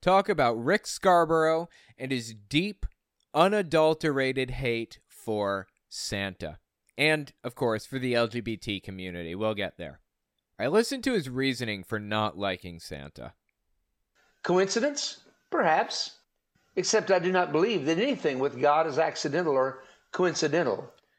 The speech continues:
Speaker 1: What does Santa have to do with God? The connection between Santa and God was drawn by him.
Speaker 2: Perhaps you're thinking, "Well, preacher, you're way up too tight about this." Well,
Speaker 1: Yeah, that is what I'm thinking. Absolutely. He's a mind reader.
Speaker 2: just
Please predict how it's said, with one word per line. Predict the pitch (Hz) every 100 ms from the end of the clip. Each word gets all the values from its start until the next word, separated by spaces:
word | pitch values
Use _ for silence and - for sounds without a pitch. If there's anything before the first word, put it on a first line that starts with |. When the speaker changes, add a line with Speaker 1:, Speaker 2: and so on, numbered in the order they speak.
| _ _
Speaker 1:
What | 151 233
does | 254 240 196 - -
Santa | - - 208 220 165
have | 170 175
to | -
do | 170 117 208
with | 233 143 117 113
God? | 113 92 69 -
The | -
connection | 175 208 185 208 233 - 160 147
between | 143 143 - 160 160 147 139 -
Santa | - 143 147 131
and | 135 113
God | 110 120 147
was | 143 123
drawn | 113 131 147 143
by | 135 135 131 - -
him. | - 196 175 101 - _ _ _ _ _ _ _
Speaker 2:
Perhaps | 156 208 214 -
you're | 190
thinking, | 190 208 156 147
"Well, | 147
preacher, | 220 208 185
you're | 185 214
way | 175 185
up | 156
too | - 143
tight | 170 190
about | 160 127 -
this." | 131 113 -
Well, | 220 294 302 120
Speaker 1:
Yeah, | 156 226 120
that | 143 185
is | 320 285
what | 240
I'm | 151 113
thinking. | 131 110 107
Absolutely. | 113 170 - 233 269 277 180
He's | 220
a |
mind | 240 311 349 233
reader. | 139 87 80 _ _
Speaker 2:
just | 254 302 -